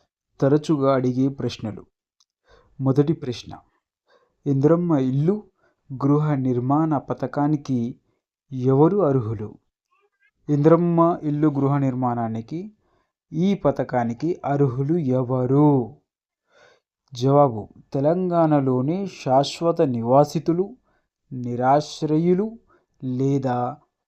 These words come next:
తాత్కాలిక ఆశ్రయాలలో నివసిస్తున్నారు మరియు ఆర్థికంగా బలహీన వర్గాలకు చెందినవారు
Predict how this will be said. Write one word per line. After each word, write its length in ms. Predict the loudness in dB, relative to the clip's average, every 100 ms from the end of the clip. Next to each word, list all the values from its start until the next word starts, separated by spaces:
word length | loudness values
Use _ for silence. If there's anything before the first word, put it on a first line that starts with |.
| _
తాత్కాలిక 800 | -4 -4 -6 -2 0 2 0 2
ఆశ్రయాలలో 1200 | 0 0 -4 -4 -2 2 4 4 2 0 -2 -4 -12 _ _ _
నివసిస్తున్నారు 1160 | -2 0 0 -4 -10 _ -6 -2 0 2 0 -6 _ _ _ _ _ -10
మరియు 680 | -2 0 2 2 0 -2 -6 _ _ -4
ఆర్థికంగా 840 | -4 -2 -2 0 0 -2 0 0
బలహీన 580 | 0 -2 -2 0 2 2
వర్గాలకు 760 | 2 -2 0 0 2 -2 -4
చెందినవారు 1080 | -6 -6 -4 -2 0 0 0 0 0 -2